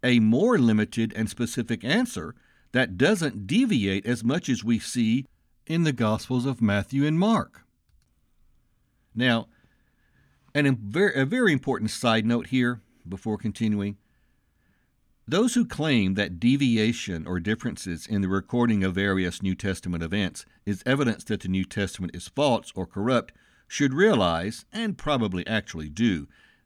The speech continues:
that just as with other records of history, deviation is actually useful, since it allows individual components of the events from differing perspectives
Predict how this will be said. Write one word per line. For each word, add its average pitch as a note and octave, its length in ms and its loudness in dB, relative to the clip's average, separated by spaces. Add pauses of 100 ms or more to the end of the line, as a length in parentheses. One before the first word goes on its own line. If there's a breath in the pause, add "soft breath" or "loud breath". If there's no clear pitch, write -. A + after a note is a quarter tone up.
that A#2+ 200 0
just F3 340 -2
as C#3+ 140 -4
with B2 260 0
other C#3 280 2
records G2+ 380 -2
of F2 140 -6
history, - 520 -6 (460)
deviation C3+ 720 0
is B2 240 -2
actually C#3 360 0
useful, G#2+ 720 -2 (460 soft breath)
since C#3 360 -4
it C#3 120 2
allows B2+ 420 2
individual B2 540 2
components F3 600 -2
of A#2+ 100 0
the A2 120 2
events G#2 380 -4
from G#2 240 -2
differing C3+ 420 0
perspectives - 800 -6